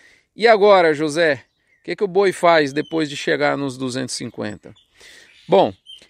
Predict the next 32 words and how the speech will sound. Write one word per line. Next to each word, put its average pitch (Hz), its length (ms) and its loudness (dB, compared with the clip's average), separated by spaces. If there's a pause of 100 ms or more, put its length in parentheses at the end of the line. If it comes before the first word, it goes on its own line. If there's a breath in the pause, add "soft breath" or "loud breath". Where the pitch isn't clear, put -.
eu 220 160 0
vou 254 260 4
f-, - 320 -16 (420)
publicar 180 640 -2
vários 165 880 2
assuntos 151 880 -10
essa 135 320 -4
semana 127 640 -4 (320)
para 165 300 4
os 131 120 -6
assinantes, 127 540 -8
especificamente 127 880 -12
para - 120 -14
os 117 100 -8
assinantes, 113 600 -8 (520 soft breath)
na 127 60 -14
semana 131 420 -2
do 117 140 -6
dia 120 160 -4
quatorze, 131 600 -8
que 117 120 -16
inicia 117 420 -8
agora, 127 400 -4
na 113 120 -10
próxima 117 380 -10
segunda, 131 500 -12 (560 soft breath)
dando 240 280 -2
números 220 360 0
importantes 208 600 -4
sobre 175 260 -4
a 170 60 0
exportação, 196 880 -6